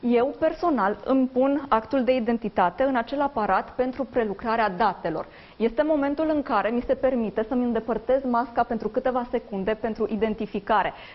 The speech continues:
Trebuie să am o distanță de unu virgulă cinci metri față de operatorul de calcul.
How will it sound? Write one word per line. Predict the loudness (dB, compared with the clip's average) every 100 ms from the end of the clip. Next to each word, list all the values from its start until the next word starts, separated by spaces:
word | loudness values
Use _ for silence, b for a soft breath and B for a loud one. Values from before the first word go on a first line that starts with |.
| 0
Trebuie | 0 2 0 2
să | 0
am | 2 0
o | 0
distanță | 0 -2 -2 0 0
de | 0 0
unu | 0
virgulă | 0 0 0 0
cinci | 0 -2 0
metri | 2 0 0 -4 0
față | 0 2 0
de | 2 0 0 B B B
operatorul | 0 2 2 2 0 2 0
de | -2
calcul. | -2 0 0 -2 -6